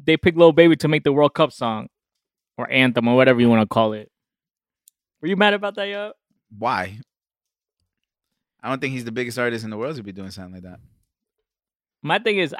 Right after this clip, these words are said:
Speaker 1: I, you, you would think there would be a reggaeton artist. Like,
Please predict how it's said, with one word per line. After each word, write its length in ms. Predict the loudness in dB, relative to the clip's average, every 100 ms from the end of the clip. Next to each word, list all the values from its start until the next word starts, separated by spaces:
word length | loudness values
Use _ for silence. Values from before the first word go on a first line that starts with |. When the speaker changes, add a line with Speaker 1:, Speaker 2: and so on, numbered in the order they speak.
| -2
Speaker 1:
I, 260 | -2 -6 -14
you, 220 | -14 -10
you 180 | -10 -6
would 120 | -8
think 140 | -6 -6
there 100 | -4
would 180 | -6 -6
be 140 | -4
a 80 | -2
reggaeton 440 | -2 -6 -12 -12
artist. 300 | -12 -14 -14
Like, 220 | -12 -12